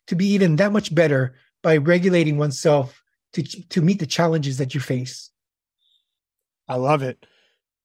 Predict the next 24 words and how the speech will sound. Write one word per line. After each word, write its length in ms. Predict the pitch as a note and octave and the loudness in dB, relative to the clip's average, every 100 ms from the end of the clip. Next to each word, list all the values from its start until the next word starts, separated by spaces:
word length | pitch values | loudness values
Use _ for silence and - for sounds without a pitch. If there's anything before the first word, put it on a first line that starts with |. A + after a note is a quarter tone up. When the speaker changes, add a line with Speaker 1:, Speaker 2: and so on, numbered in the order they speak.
| _ | _
Speaker 2:
So 140 | - - _ - | -20 -20 _ -10
here's 320 | - A#3+ F#3 | 0 2 4
the 60 | |
question 420 | F#3 F#3 E3+ F3 E3 | 2 2 2 2 2
that 240 | D#3+ D3+ _ - | 2 0 _ -10
maybe 360 | E3 D#3+ E3+ | -2 0 0
you 160 | D#3+ D#3 | 0 0
haven't 260 | D#3 D3+ D3 | 0 0 -2
been 140 | D3 | -4
asked 260 | D3 D3+ - | -4 -4 -6
before. 520 | B2+ C#3+ C3 B2 B2+ - | -16 -10 -8 -8 -10 -14
For 200 | - F3+ | -6 2
Speaker 1:
Okay. 80 | F3+ | 4
Speaker 2:
me, 280 | A3 F3+ F3 _ _ - | 6 4 0 _ _ -2
training 360 | F3+ F3 F3 | 2 2 2
at 80 | F3 | 2
a 40 | |
local 320 | D#3+ F#3 F#3 F3+ | 4 2 2 0
jiu-jitsu 500 | F3+ D#3 D#3+ E3 D#3 | 0 -2 -4 -2 -4
academy, 640 | D#3 D#3 D3 D3 C#3+ C#3 _ _ - | 0 0 0 -6 -10 -14 _ _ -4
Speaker 1:
Yeah. 180 | E3+ - _ | -4 -4 _
Speaker 2:
especially 400 | - - G#3 G#3 | -12 0 0 2
with 160 | A3 G#3+ | 2 2
adults, 580 | F#3 G3 C3+ - - | 2 4 2 -2 -12